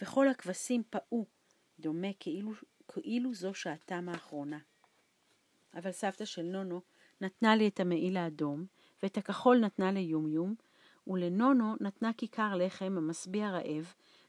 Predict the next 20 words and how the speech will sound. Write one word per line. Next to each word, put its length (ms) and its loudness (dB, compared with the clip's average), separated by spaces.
וכד 340 0
מים 440 0
מן 240 -2
המעיין 560 0
המרווה 420 -4
צמא, 420 -6
וכך 300 0
חזרנו 440 -2
יחד 360 -4
דרך 340 -4
הגבעות, 580 -6
בה 200 2
בדרך 580 -2
שעברנו 560 -2
קודם 380 -4
לכן. 320 -8
הייתי 360 -2
עצוב 420 -4
בגלל 300 -2
המעשה 520 -4